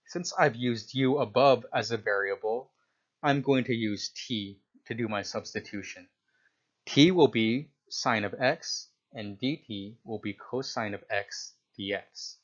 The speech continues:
This reduces to the simple integral t to the n minus two power dt.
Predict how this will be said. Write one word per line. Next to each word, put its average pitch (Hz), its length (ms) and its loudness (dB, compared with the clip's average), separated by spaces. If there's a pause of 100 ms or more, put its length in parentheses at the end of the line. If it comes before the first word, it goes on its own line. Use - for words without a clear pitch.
(1040)
This 143 340 8
reduces 113 680 -2 (100)
to 117 160 0
the 107 80 -2
simple 120 480 -2
integral 107 600 -4 (520)
t 190 220 0
to 160 120 -8
the 131 180 0
n 123 160 0
minus 110 400 0
two 131 520 -2 (120)
power 104 520 2 (160)
dt. 98 540 -12